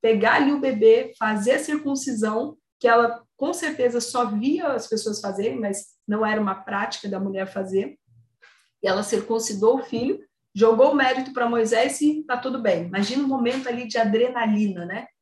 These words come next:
Imagina ali aquela tensão, aquela correria que não foi. A criança chorando, aquele desespero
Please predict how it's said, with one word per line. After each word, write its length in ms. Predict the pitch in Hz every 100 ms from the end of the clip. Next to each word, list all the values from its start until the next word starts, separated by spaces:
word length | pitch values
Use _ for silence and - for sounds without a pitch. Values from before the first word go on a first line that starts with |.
| _ _ _
Imagina 380 | 196 208 208 262
ali 140 | 254 247
aquela 340 | 247 247 247
tensão, 580 | 254 262 - - 226 208
aquela 300 | 208 226 226
correria 800 | - 277 294 247 240 233 254 -
que 80 | 233
não 160 | 220
foi. 280 | 208 180 170
A 680 | - _ _ _ _ _ _
criança 460 | 214 202 214 214 214
chorando, 500 | - 196 214 226 208
aquele 300 | 208 220 220
desespero 880 | 214 214 208 - - 220 226 226